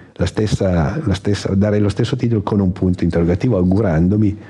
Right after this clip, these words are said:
che cambi, nel senso che ritorni in presenza, innanzitutto, e che poi ritorni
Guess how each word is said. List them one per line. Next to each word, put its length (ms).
che 160
cambi, 360
nel 140
senso 260
che 140
ritorni 400
in 100
presenza, 720
innanzitutto, 720
e 80
che 140
poi 220
ritorni 760